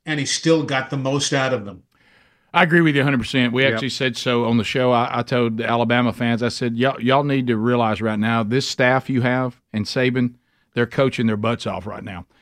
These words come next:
Speaker 2: And where,
Speaker 1: Yeah.
Speaker 2: where this team was and where they got 'em was, I agree with you, I think was the best coaching job that he did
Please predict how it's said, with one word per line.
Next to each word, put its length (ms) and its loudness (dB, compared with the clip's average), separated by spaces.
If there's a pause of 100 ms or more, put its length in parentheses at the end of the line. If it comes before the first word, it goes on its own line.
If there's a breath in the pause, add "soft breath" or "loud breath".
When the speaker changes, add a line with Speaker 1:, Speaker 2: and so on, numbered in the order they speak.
(200 soft breath)
Speaker 2:
And 180 -2
where, 180 4
Speaker 1:
Yeah. 80 -10
Speaker 2:
where 260 4
this 260 0
team 300 2
was 640 2
and 200 2
where 280 2
they 160 0
got 280 0
'em 220 -2 (380)
was, 580 0
I 140 4
agree 180 0
with 160 0
you, 100 0
I 120 2
think 200 -2
was 140 -4
the 80 -8
best 300 -2
coaching 420 0
job 540 -2
that 300 -4
he 180 -2
did 480 2